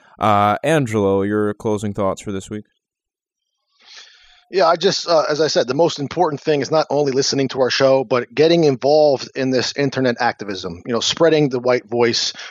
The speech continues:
Speaker 2: uh, links, you know, the John King report when it comes out, whether it's on D V D or links, just send them to your friends,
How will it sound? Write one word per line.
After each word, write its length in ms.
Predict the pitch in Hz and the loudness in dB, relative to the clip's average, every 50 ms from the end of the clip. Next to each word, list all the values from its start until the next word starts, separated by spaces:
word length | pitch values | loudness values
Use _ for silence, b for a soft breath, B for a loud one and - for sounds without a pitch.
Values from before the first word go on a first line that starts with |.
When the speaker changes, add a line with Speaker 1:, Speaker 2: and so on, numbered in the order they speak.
| B - | B -4
Speaker 2:
uh, 140 | - 117 110 - _ - | -2 -2 -2 -2 _ -4
links, 420 | 120 123 120 117 110 - - - | 0 0 0 0 0 -2 -4 -4
you 80 | 131 120 | -2 -2
know, 200 | 113 110 104 113 - - - | -2 -2 -2 -4 -8 -8 -6
the 100 | - 123 | -4 -2
John 260 | - 151 143 135 135 | 0 0 2 2 2
King 180 | - - 143 147 | 2 2 2 2
report 300 | 143 135 - - 143 - | 2 2 0 0 -2 0
when 80 | 139 135 | 0 -2
it 80 | 123 | -2
comes 260 | - 131 131 135 117 | -2 -2 -2 0 0
out, 280 | 127 127 123 127 123 - b b b b | 0 2 2 0 0 -4 b b b b
whether 220 | - 117 120 123 | -2 0 2 2
it's 120 | 120 110 - | 2 0 0
on 120 | 120 113 | -2 -2
D 160 | 110 139 139 | -2 -2 -2
V 100 | 123 135 | -4 -4
D 260 | 123 127 135 131 127 123 | -4 -2 -2 0 2 2
or 280 | 117 113 110 104 101 - - | 2 2 0 -2 -4 -4 -2
links, 420 | 131 123 123 120 - - - - | 0 0 0 -2 -4 -8 -8 -8
just 360 | 104 123 120 - - - - _ _ _ _ _ _ _ - | -6 -6 -6 -4 -6 -8 -10 _ _ _ _ _ _ _ -2
send 160 | - 143 139 139 | 0 2 2 2
them 80 | 135 | 0
to 120 | 123 - 135 | 0 -2 -2
your 80 | 131 | -4
friends, 560 | - - - 139 131 131 131 131 123 - - | -2 -2 0 0 2 2 2 0 -2 -4 -8